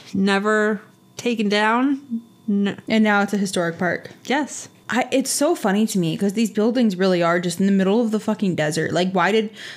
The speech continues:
Speaker 2: like, people really thought, like, this w-, this is where I'm gonna live.
Speaker 1: <laughs> Now
Speaker 2: There's
Speaker 1: it's
Speaker 2: no natural water resource to be found anywhere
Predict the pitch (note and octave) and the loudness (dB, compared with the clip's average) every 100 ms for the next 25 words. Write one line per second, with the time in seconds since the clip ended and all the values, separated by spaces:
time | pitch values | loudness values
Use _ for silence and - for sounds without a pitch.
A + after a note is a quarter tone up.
0 | - G#3+ G#3 B3 D4+ A#3 A#3 G#3 G#3 F3+ | -2 0 2 0 2 2 2 2 2 2
1 | F#3 G#3 G3+ G3 F#3+ C4+ - A3 G3+ F#3 | 0 -2 0 -2 0 0 0 0 2 2
2 | F3+ E3+ D3 D3 C#3 D#3+ - - - - | 0 -2 0 0 0 -4 -10 -20 -20 -18
3 | - B3+ A3+ G3 F#3 E3+ G3 A#3+ A#3+ B3+ | -4 -2 0 -2 -2 -2 0 4 4 6
4 | B3+ A#3+ A3 B3+ G#3 F#3+ F#3+ F3+ F3+ F3+ | 6 6 4 2 2 4 4 2 0 0
5 | F3+ F3 A#3 F#3+ F#3+ F3+ E3+ E3+ E3 E3 | 0 0 0 0 0 0 0 0 0 0
6 | D#3 D3 | 0 0